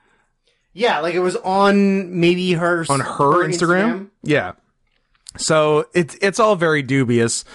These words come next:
Speaker 2: but, uh,
Speaker 1: <laughs>
Speaker 2: it, it's just, it's a full man's body. There's no, there's no tits. There's no evidence there ever were
Speaker 1: No.
Speaker 2: tits. It's not like, it's not like th-,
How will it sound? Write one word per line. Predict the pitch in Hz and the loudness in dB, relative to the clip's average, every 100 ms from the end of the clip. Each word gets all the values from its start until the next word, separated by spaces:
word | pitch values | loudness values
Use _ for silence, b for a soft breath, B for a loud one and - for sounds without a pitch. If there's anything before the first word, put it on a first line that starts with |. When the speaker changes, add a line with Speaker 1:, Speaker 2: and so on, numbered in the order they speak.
| B B | B B
Speaker 2:
but, | - 143 139 - | -2 0 0 0
uh, | 135 135 135 | 0 2 0
Speaker 1:
<laughs> | 135 | 0
Speaker 2:
it, | 180 156 - | -2 -2 -2
it's | 190 - | -2 -2
just, | - 277 - 113 _ | -2 -2 -4 -14 _
it's | 113 123 - 208 | -18 -6 -4 0
a | 214 | -2
full | - - 240 214 | -2 0 2 2
man's | 185 170 165 160 139 | 2 2 2 0 -2
body. | 139 135 120 101 B B B | 0 0 -2 -8 B B B
There's | 147 170 147 | 0 0 2
no, | 190 220 233 - - | 0 2 0 -2 -4
there's | 156 185 131 | -2 0 0
no | 131 175 | -2 0
tits. | 240 - 117 117 | -2 -2 -2 -2
There's | - 165 | -2 -2
no | 208 262 | 0 0
evidence | 151 170 180 180 | 0 0 0 -2
there | - 147 143 - | -2 -2 0 -2
ever | 160 147 135 110 | -2 0 -2 -2
were | 110 180 180 | -2 0 0
Speaker 1:
No. | |
Speaker 2:
tits. | 135 107 139 | -2 -6 -8
It's | 120 | -4
not | 180 165 | -2 0
like, | 160 135 - - B B | 0 -2 -6 -20 B B
it's | B | B
not | 180 | -2
like | 180 139 | -2 -4
th-, | - 139 120 131 127 135 | -10 -10 -12 -12 -14 -16